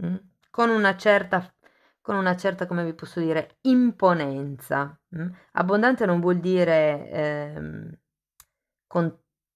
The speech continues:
chili di troppo necessariamente, ma potrebbe anche essere abbondante nel senso che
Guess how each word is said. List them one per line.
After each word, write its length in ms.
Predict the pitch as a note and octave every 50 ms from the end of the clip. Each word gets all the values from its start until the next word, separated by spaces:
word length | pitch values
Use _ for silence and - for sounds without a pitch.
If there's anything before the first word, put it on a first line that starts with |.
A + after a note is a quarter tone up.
| _ _ _
chili 280 | - - F3 D#3+ D#3+
di 140 | D3+ D3+ D3
troppo 500 | - D#3+ D3+ C#3+ C#3+ - _ - D#3+ E3+
necessariamente, 800 | F#3+ F3 D#3 - - E3 - - E3 D#3+ E3 D#3+ D3+ D3 D3 F3
ma 120 | E3+ E3+
potrebbe 360 | E3 E3+ F3+ F3+ F3+ F3 F3 F3+
anche 240 | F3+ F#3+ G3 -
essere 340 | F3+ F3 F3+ - F3 D#3+ D#3
abbondante 600 | D#3 D3+ D3+ D#3+ D#3 D3+ D3 D3+ D3+ E3 D#3+ D#3
nel 120 | D3+ D3 C3+
senso 280 | - D3+ C#3+ - D#3 C#3+
che 240 | - D3 C#3+ C#3+